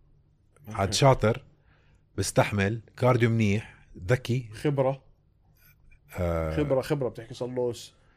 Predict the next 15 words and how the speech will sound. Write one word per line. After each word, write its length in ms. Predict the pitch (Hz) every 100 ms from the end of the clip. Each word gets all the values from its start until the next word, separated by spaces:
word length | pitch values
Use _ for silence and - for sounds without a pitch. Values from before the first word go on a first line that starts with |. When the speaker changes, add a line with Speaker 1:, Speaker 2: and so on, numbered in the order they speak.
| _ _ _ - -
Speaker 1:
تمن 260 | 147 147
سنين 240 | 139 160 147
في 120 | 135
اليو 160 | 123 120
اف 100 | -
سي 100 | 127
إذا 120 | 113
مش 140 | 107
أكثر. 220 | 117 -
Speaker 2:
اثنين 240 | 101 107 107
وثلاثين 340 | - 104 113
سنة 360 | 101 110 98 113
عمره. 320 | - 92 92
Speaker 1:
صغير 260 | 113 127 151
بالعمر. 340 | 139 117 120